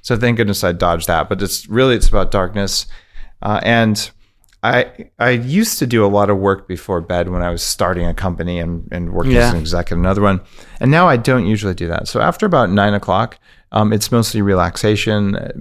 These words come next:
Speaker 1: sometimes meditation, uh, and a lot of times just reading.
Speaker 2: Yeah.
Speaker 1: Right? And bringing in usually more of, like, the, the kind of spiritual or just learning stuff. And to me, learning just makes me happy.
Speaker 2: Losing weight is not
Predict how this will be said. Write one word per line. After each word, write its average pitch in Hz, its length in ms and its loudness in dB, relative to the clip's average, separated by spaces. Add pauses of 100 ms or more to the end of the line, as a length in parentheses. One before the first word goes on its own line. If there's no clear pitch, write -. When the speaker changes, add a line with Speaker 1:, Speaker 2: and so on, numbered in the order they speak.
(160)
Speaker 1:
sometimes 95 600 -2
meditation, 98 840 0
uh, 65 120 -4 (120)
and 98 180 -2
a 101 60 0
lot 117 120 0
of 127 80 -2
times 143 280 -2
just 107 280 -6
reading. - 440 -6 (120)
Speaker 2:
Yeah. 104 260 -4 (300)
Speaker 1:
Right? 95 360 0
And 92 260 0 (220)
bringing 101 400 2
in 90 380 0 (100)
usually 98 420 0
more 87 600 2
of, 82 200 -2
like, 78 220 -4
the, 71 280 -4
the 76 120 -10
kind 87 220 -4
of 82 80 -4
spiritual 80 540 -4
or 78 240 -2
just 80 220 -8
learning 78 540 -4
stuff. - 460 -10
And 82 160 -6
to - 100 -8
me, 92 200 0
learning 78 360 -4
just 78 180 -6
makes 69 160 -8
me 73 80 -6
happy. 80 400 -10 (1600)
Speaker 2:
Losing 170 460 4
weight 151 300 4
is 123 220 0
not 123 540 0